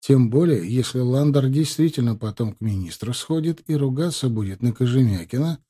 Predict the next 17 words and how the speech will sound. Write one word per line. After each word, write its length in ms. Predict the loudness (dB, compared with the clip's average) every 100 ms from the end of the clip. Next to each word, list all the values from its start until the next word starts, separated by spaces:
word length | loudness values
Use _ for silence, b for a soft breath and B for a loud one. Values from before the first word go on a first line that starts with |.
| _ _ _ -14
что 320 | -6 2 2
тот 280 | 2 -2 -2
себе 320 | -4 -2 -4
позволяет 720 | -4 -8 -8 -6 0 0 2
в 60 | -2
отношении 640 | -4 -8 -6 0 2 4
журналистов. 960 | 2 0 0 0 -2 -4 -12 -16 -20 _ _ _ _ _ _ -14
А 80 |
то, 220 | -6 -4 -4
что 240 | -2 -4 0
он, 320 | 0 0 -2 -6
Ландер, 560 | -2 0 0 2 2
будет 360 | 2 4 2 2
очень 320 | 2 2 4
недоволен, 720 | 6 6 4 4 4 4 4
дело 320 | 2 0 0
очевидное. 840 | -2 -2 0 2 2 0 -8 -14 -20